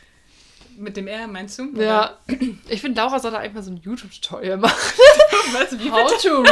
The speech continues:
Speaker 2: roll it.
Speaker 1: Oh, oh, oh.
Speaker 2: Ja.
Speaker 1: Ja.
Speaker 2: Nee, aber so die nächsten paar Podcasts werden ja auch schon so Richtung Sprache sein, ne?
Speaker 1: Ja.
Speaker 2: Also Musikpodcast ist ja jetzt geplant, ne?
Speaker 1: Genau.
Speaker 2: Oh, da haben wir auch einen mega coolen Gast, ne?
Speaker 1: Ja.
Speaker 2: Oh,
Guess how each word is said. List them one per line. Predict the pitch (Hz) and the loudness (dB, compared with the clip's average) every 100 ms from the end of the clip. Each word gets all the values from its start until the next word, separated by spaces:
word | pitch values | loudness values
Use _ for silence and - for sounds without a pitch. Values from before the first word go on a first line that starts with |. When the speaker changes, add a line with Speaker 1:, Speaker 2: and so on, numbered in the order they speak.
| 233 | 6
Speaker 2:
roll | 247 285 339 262 240 | 8 10 10 8 6
it. | 262 698 - 622 587 - | 8 8 10 10 8 6
Speaker 1:
Oh, | |
oh, | 277 240 254 | 0 0 -4
oh. | 302 - 453 - 494 554 - 494 415 | -4 -2 -2 0 -2 -2 -6 -12 -2
Speaker 2:
Ja. | 302 294 294 - - | 2 4 4 0 -14
Speaker 1:
Ja. | 202 196 - _ - 262 | -16 -16 -18 _ -10 -2
Speaker 2:
Nee, | 277 311 | 2 4
aber | 262 254 254 254 220 | 4 4 4 2 0
so | 240 | -6
die | 233 | -4
nächsten | 226 269 311 370 | -4 -4 -4 -12
paar | 311 262 247 233 - | -10 -4 -2 -2 -4
Podcasts | 233 254 320 311 | -8 -8 -10 -10
werden | 233 240 247 | -8 -6 -6
ja | - | -8
auch | 226 | -10
schon | - 381 | -10 -10
so | 302 | -10
Richtung | 208 196 180 | -12 -14 -18
Sprache | - 185 185 185 | -14 -14 -12 -14
sein, | 180 170 185 | -14 -12 -10
ne? | 220 | -8
Speaker 1:
Ja. | 269 | -6
Speaker 2:
Also | 202 202 | -6 -8
Musikpodcast | 196 196 262 - 294 285 277 277 | -12 -10 -12 -10 -12 -12 -16 -14
ist | 262 | -10
ja | |
jetzt | 254 254 - | -10 -10 -16
geplant, | 254 262 254 320 277 | -14 -10 -10 -10 -12
ne? | 196 254 | -10 -12
Speaker 1:
Genau. | 180 190 214 _ - _ _ _ | -14 -20 -20 _ -20 _ _ _
Speaker 2:
Oh, | 208 | -16
da | 196 | -14
haben | 180 | -12
wir | 170 | -14
auch | - | -12
einen | 185 | -14
mega | 175 - | -14 -14
coolen | - 196 | -12 -14
Gast, | 202 214 - | -12 -12 -12
ne? | 208 214 | -8 -8
Speaker 1:
Ja. | 202 190 185 | -8 -12 -16
Speaker 2:
Oh, | 185 | -20